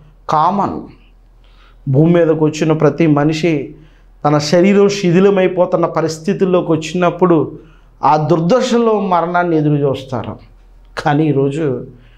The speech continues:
ఆ దశలోకి చేరకముందే తొందరపాటు నిర్ణయాల వలన ఈరోజు యువతి యువకులు చనిపోతున్నారు. యువతి యువకులు తమను తాము హతమార్చుకుంటున్నారు.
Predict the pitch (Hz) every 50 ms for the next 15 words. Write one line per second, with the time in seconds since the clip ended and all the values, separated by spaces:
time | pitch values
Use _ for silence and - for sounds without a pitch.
0 | - - - - - - - - - - - - 156 170 185 185 156 151 151 156
1 | 156 - 233 240 240 254 269 285 277 277 277 269 - - 196 185 180 180 185 185
2 | 185 180 175 165 160 160 160 160 156 151 147 151 156 - 160 160 175 202 226 233
3 | 285 285 269 - - 226 226 214 - 202 190 175 170 170 180 180 185 185 180 170
4 | 165 165 156 156 151 147 147 147 151 151 143 123 110 101 110 - - - - -
5 | - - _ _ _ _ _ _ _ _ _ _ _ - 143 139 135 139 160 156
6 | 143 156 151 139 131 147 165 202 202 208 233 214 196 185 170 170 165 170 175 165
7 | 165 165 151 135 123 120 123 120 - - - - - - _ _ - - 123 117
8 | 113 - 107 107 98 - 92 90 82 82 78 - - - - - - - 160 180
9 | 196 220 262 - 294 277 277 277 - 269 262 262 - - 190 202 226 233 233 202
10 | 190 208 208 135 139 135 - - 226 233 254 269 277 262 269 - - 240 - 247
11 | 247 240 233 196 180 151 127 - 101 101